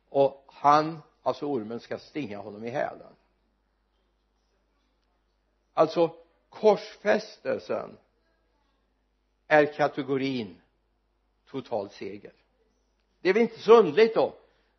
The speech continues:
Nu har vi tre kors där och det är det mittre som är viktigt, va? Och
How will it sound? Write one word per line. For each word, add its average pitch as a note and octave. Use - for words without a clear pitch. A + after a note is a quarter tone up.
Nu D3
har D#3
vi D#3
tre E3+
kors C#3
där B2
och A#2+
det C#3
är C3+
det C#3
mittre C#3
som C3+
är B2+
viktigt, B2+
va? A#2
Och C3